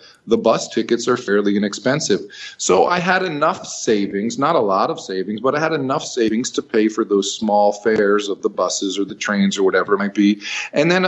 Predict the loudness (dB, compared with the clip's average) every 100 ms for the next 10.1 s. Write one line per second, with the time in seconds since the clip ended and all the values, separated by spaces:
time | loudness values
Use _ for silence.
0 | 2 0 2 0 0 0 2 2 4 4
1 | 4 0 -2 -2 -4 2 2 2 0 0
2 | 2 2 2 0 0 2 2 2 2 2
3 | 4 4 4 0 -4 0 0 0 -2 -4
4 | -8 -2 -2 0 -4 -2 -2 0 -2 -2
5 | -16 -6 -2 0 2 2 2 2 0 0
6 | -2 -2 0 -2 -2 0 0 2 2 2
7 | -4 -2 -2 -2 2 4 6 4 4 4
8 | 2 2 0 0 0 2 2 0 2 4
9 | 2 4 2 2 -2 2 2 2 0 -6
10 | -12